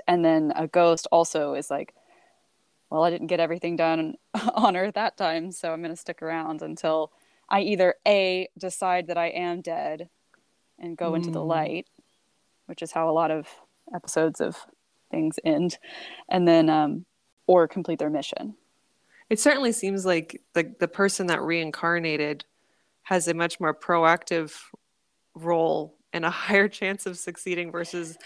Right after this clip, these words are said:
Speaker 2: the character who's stuck as a ghost.
Speaker 1: Totally. Totally.
Speaker 2: Interesting. So I, I guess from a writer's perspective, if, it depends on which character has agency.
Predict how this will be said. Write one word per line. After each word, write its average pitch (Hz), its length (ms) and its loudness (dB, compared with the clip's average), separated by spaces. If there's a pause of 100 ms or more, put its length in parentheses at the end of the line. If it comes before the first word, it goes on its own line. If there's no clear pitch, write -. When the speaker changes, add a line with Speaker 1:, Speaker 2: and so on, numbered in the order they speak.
(180)
Speaker 2:
the 233 100 6
character 214 460 6
who's 202 180 0
stuck - 260 -4
as 180 120 -8
a 180 60 -6
ghost. 165 480 -8 (460)
Speaker 1:
Totally. 196 720 4 (320)
Totally. 185 500 0 (540)
Speaker 2:
Interesting. 190 340 -12
So 208 120 -2
I, 214 160 4
I 220 80 2
guess 233 140 0
from 233 100 -4
a 208 60 -2
writer's 208 280 0
perspective, 175 600 -6
if, 175 180 -10 (440)
it 190 140 -2
depends 190 280 2
on 180 80 6
which 175 160 0
character 185 400 -2
has 175 120 0
agency. 175 640 -6